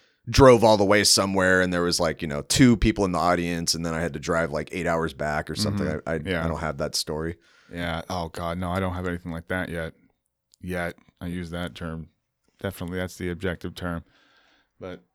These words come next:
Speaker 2: how many, have you ever had one of those before at all or anything similar?
Speaker 1: No.
Speaker 2: No, not
Speaker 1: no.
Speaker 2: yet?
Speaker 1: Yeah, no.
Speaker 2: Hmm. Thank God.
Speaker 1: Yeah. I mean, it'll, it'll happen, but
Speaker 2: I'm sure it will.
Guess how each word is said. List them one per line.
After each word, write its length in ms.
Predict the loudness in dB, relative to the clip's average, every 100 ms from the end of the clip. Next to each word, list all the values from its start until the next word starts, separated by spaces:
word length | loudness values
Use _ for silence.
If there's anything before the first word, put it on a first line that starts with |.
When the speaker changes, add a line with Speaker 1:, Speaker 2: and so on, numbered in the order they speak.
| _ -12
Speaker 2:
how 160 | -4 0
many, 220 | 2 2
have 160 | 2 6
you 100 | 6
ever 140 | 6
had 240 | 4 2
one 180 | 4 2
of 60 | 2
those 180 | 0 -2
before 320 | -4 0 4
at 80 | 4
all 240 | 4 4
or 200 | 4 4
anything 300 | 2 -2 -4
similar? 440 | 0 2 4 2 -2 -12 _ -4
Speaker 1:
No. 320 | -2 -2 -4 -12
Speaker 2:
No, 340 | -4 0 0 -2 -2
not 160 | 0
Speaker 1:
no. 60 | 0
Speaker 2:
yet? 180 | -2 -4 _ -18
Speaker 1:
Yeah, 180 | -14 -16 _ _ -12
no. 240 | -12 -12 _ -12
Speaker 2:
Hmm. 180 | -10 -10 -14 _ _ _
Thank 180 | -12 -6
God. 280 | -4 -6 -8 _ _ _ _ _ _
Speaker 1:
Yeah. 240 | -6 -6 -8 _ _ -4
I 40 |
mean, 100 | -2
it'll, 320 | 0 0 -2 -4 -4
it'll 180 | -2 -2
happen, 380 | -4 -4 -6 -4
but 200 | -6 -6 -8
Speaker 2:
I'm 100 | -8 -4
sure 220 | 0 0
it 60 | 0
will. 240 | -2 -2